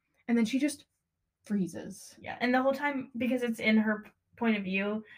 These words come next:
Speaker 2: you're in her head, and you can hear her be like, "Okay, step,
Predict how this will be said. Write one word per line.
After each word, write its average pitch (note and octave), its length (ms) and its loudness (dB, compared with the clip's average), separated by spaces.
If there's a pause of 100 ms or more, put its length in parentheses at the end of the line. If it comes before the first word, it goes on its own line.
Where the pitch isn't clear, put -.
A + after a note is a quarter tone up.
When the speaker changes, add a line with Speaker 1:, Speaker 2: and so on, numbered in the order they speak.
Speaker 2:
you're A#3 180 6
in A3+ 100 10
her A3+ 100 10
head, G#3 180 4
and G3 100 0
you G3+ 60 -2
can G#3 140 -2
hear G3+ 160 -2
her G3+ 140 -6
be G3+ 120 -8
like, - 240 -6
"Okay, A3 340 -12 (800)
step, - 420 0